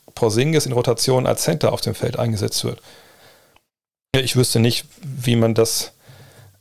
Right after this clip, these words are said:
äh, ernsthaft in Frage stellen kann, dass das funktioniert, wenn man das so spielt. Denn ich meine, vergangenes Jahr <laughs> gab's ja da auch dann, ich meine, gab's jetzt nicht statistisch, ähm, sag ich mal, überwältigende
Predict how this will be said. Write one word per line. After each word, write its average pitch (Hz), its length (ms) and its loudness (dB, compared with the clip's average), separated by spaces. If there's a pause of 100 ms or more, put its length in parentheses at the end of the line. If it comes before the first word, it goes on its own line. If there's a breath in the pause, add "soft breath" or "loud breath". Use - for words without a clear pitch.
(160)
äh, - 140 -4
ernsthaft 120 380 0
in 113 100 0
Frage 147 300 2
stellen 104 300 0
kann, 104 240 0
dass 101 120 -2
das 117 140 -2
funktioniert, 117 680 0 (340)
wenn 104 160 2
man 95 140 0
das 95 140 0
so 117 100 -4
spielt. - 460 -2
Denn 101 280 0 (300)
ich - 100 -14
meine, 120 160 2
vergangenes 120 480 0
Jahr 120 320 2
<laughs> 131 160 -6
gab's 113 300 0
ja 110 100 2
da 107 200 2
auch 117 300 0
dann, 113 320 0 (580 loud breath)
ich - 60 0
meine, 131 140 4
gab's 131 220 0
jetzt - 120 -4
nicht 135 140 4
statistisch, 127 560 2 (420 loud breath)
ähm, 113 500 4 (720)
sag 117 200 2
ich 107 100 0
mal, 107 260 4
überwältigende 110 920 2